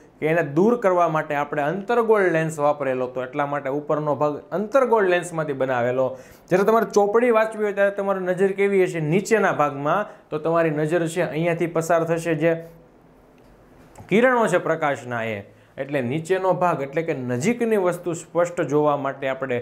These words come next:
કયો લેન્સ વાપરેલા? ગુરુ દ્રષ્ટિની ખામીમાં બહિર્ગોળ. તો ઉપરનો મોટો ભાગ અંતર્ગોળ લેન્સ રોકે છે, નીચેનો અર્ધચંદ્રાકાર જેવો ભાગ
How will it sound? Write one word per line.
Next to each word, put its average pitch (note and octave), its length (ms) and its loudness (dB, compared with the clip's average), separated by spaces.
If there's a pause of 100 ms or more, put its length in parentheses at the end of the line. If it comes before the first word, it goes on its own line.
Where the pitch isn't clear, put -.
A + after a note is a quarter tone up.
(340)
કયો F3+ 200 4
લેન્સ F3 300 0
વાપરેલા? D#3+ 460 2
ગુરુ D#3 300 2
દ્રષ્ટિની D3+ 460 -4
ખામીમાં D3+ 640 -2
બહિર્ગોળ. D#3 520 2 (320)
તો E3+ 80 -6
ઉપરનો F#3+ 520 0
મોટો G#3 400 2
ભાગ F#3 240 0
અંતર્ગોળ A3+ 600 0
લેન્સ F3+ 260 0
રોકે D#3+ 340 -4
છે, C#3 160 -8
નીચેનો F3 500 -6
અર્ધચંદ્રાકાર F3 880 0
જેવો C#3+ 280 -2
ભાગ C#3+ 480 0